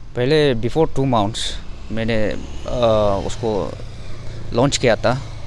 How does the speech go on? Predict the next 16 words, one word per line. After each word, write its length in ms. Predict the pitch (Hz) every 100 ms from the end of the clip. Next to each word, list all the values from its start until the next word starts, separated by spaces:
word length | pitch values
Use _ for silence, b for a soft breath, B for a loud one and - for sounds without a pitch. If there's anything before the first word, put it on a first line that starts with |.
| - -
और 440 | - 92 90 92 95
jersey 240 | 110 127
launching 340 | 113 110 110
किया 140 | 101 104
था। 100 | 104
उसके 280 | 98 - 117
बाद, 240 | 127 143 - - B B B B B B B -
हम्म, 400 | 110 107 107 107
हम 180 | 117 123
लोग 120 | 120
को, 180 | 123 113
आ, 760 | - - - - - - -
ये 320 | 107 113 104 80
invitation 540 | 117 127 127 139 117
आया 220 | 101 127
था 300 | 113 87 113